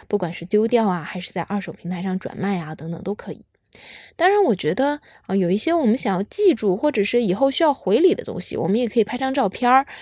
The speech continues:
然后记录一下它的一些基本信息。或者呢，是另外还有一些我们可能觉得，虽然我自己不喜欢，但是我可以转送给别人，那这些东西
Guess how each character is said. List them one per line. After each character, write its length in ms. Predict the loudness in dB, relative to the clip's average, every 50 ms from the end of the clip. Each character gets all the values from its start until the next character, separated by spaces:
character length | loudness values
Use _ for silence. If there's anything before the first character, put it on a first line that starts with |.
| -18 -8
然 100 | -2 -2
后 60 | 0
记 220 | 0 2 2 2 4
录 160 | 4 4 2
一 80 | 2
下 160 | 0 -2 -6 -6
它 160 | -6 -4 -2
的 80 | -2
一 80 | -2 -2
些 180 | 0 -2 -2 -2
基 160 | 0 -2 -2
本 140 | -2 0 -2
信 180 | 0 0 2
息。 300 | 2 2 0 0 -2 -6 _ _ -20 -20 -14
或 200 | -2 0 0 2
者 200 | 2 2 0 2
呢， 260 | 0 0 2 2 2
是 240 | 2 2 2 2 2
另 220 | 2 0 0 0
外 120 | -2 -2
还 160 | -2 -2 0 0
有 120 | 2 2
一 80 | 2 4
些 360 | 2 2 4 4 2 2 0 -6 -20 -20 -16 -6
我 60 | -4
们 80 | -2 -2
可 120 | 0 -2
能 160 | -2 0 0
觉 240 | 0 0 2 2 2
得， 200 | 2 0 -2 -2 -6 -14 -16
虽 160 | -4 2 4 4
然 140 | 4 4
我 100 | 2 0
自 200 | 0 0 -4 -4
己 100 | -4 -6
不 160 | -6 -2 0 2
喜 240 | 4 4 2 2
欢， 320 | -2 -6 -6 -4 -4 -2 0
但 180 | 0 0 2
是 160 | 0 0 2 2
我 200 | 2 2 0 -2
可 160 | -2 0 4
以 100 | 4 4
转 200 | 4 2 -4 -4
送 200 | -4 -6 -4 -2
给 120 | 0 -2 -2
别 260 | -2 -6 -4 -2 2
人， 180 | 2 2 0 0 -4
那 100 | -6 -6
这 120 | -4 -4
些 120 | -4 -4
东 160 | -4 -4 -4 -2
西 220 | -2 -2 -2 -6